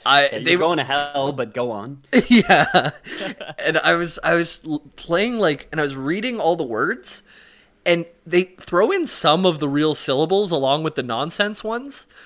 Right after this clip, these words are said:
Speaker 1: So I was trying to pick up, like, 'cause, like, that was definitely a U sound, and that ended with a U. Like, I, and I was trying to figure out how they were doing it, 'cause it, it feels like they have an algorithm where they're using almost what,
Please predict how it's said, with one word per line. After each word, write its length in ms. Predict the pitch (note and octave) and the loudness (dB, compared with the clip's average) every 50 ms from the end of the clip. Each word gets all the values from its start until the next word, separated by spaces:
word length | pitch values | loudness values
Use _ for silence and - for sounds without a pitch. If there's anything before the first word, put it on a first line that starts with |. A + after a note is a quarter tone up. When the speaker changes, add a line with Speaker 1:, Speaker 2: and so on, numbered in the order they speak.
| - - - - - - | -20 -20 -20 -20 -20 -10
Speaker 1:
So 220 | - - A3 F#3+ | 0 4 6 6
I 160 | F3+ F3 G3+ G#3+ | 8 6 6 4
was 160 | A3+ A#3 - | 4 2 0
trying 260 | - - - A#3 - | 0 2 2 4 4
to 80 | A#3 - | 2 0
pick 320 | - - - A#3+ A#3+ - | 0 2 2 2 6 6
up, 240 | F3+ G3 B3 B3 - | 6 6 6 6 4
like, 240 | G3 F3 E3+ E3 - | 4 4 4 4 2
'cause, 200 | G3 F3+ D#3+ - | 0 0 2 2
like, 200 | E3+ E3 C#3 - | 0 0 4 4
that 160 | F3+ A#3 E4+ | 4 4 6
was 160 | F#4 D4+ D#3+ | 4 2 4
definitely 440 | - E3 F3+ G#3 B3 A3 F3+ D3+ C#3 | 4 2 2 2 2 -2 -2 -2 -2
a 100 | A#2 B2+ | -2 -4
U 360 | B2 A#2 A#2 C#3+ F#3 A3 A3 | -6 -6 -4 -2 -2 -2 -2
sound, 440 | - - D3+ A#2+ G2+ A2+ A#2 B2+ - | -2 0 0 0 0 0 -4 -6 -6
and 100 | - C#3+ | 0 2
that 120 | D#3+ D3+ B2 | 2 2 2
ended 240 | C#3+ E3 E3 D3+ | 2 0 0 0
with 140 | C3+ C3+ C3 | -2 -4 -4
a 40 | B2 | -4
U. 340 | B2 D#3 F3 D3 G2+ - - _ - - - - - - - - _ _ | -2 0 0 0 0 -2 -8 _ -20 -20 -20 -20 -20 -20 -20 -20 _ _
Like, 320 | - C#3+ C#3 C#3 C3+ - G#3+ - | 0 2 2 2 2 0 -4 -6
I, 100 | - F3+ - C#3+ E3 D#3 | -6 -6 -6 -8 -4 -2
and 100 | E3+ F3+ F3+ | 2 4 4
I 20 | |
was 120 | F#3+ F#3+ G3 | 4 4 4
trying 160 | - E4 E4+ | 2 2 2
to 60 | F#4 | 2
figure 300 | - - - A#3 A3+ A#3 | 0 0 -4 0 2 4
out 120 | A3 - - | 4 4 4
how 160 | - E3+ F#3+ | 4 2 4
they 140 | F#3+ F3 D#3 | 4 2 0
were 100 | D3+ C#3+ | 0 -2
doing 260 | - E3+ G3 G3+ E3 | -2 0 2 2 2
it, 80 | B2+ - | 0 -2
'cause 140 | D3 C3 | -4 -6
it, 120 | C#3+ - - | -6 -6 -6
it 140 | D3 - - | -6 -6 -4
feels 240 | G#3+ B3 C#4+ - | -6 -6 -4 -4
like 100 | C#4 A3 | -4 -2
they 60 | - F#3 | 2 2
have 140 | F#3 F#3 | 4 4
an 60 | F3 D3 | 4 4
algorithm 400 | B2 D3+ D#3+ D#3+ D#3+ D3+ D#3 D3+ | 2 2 2 2 0 0 0 0
where 100 | C#3 B2+ | -2 -2
they're 120 | C3 B2+ | -2 -2
using 440 | B2 C3+ C3 D#3 E3+ E3+ E3 D3 C3+ | -4 -4 0 0 0 0 0 -2 -4
almost 560 | - - C3 C#3 D3 E3+ F#3 G3 F#3+ - - | -4 -2 -2 -2 0 0 -2 -2 -4 -8 -4
what, 300 | E3+ E3+ F3 F3 E3+ - | -2 0 0 0 -2 -6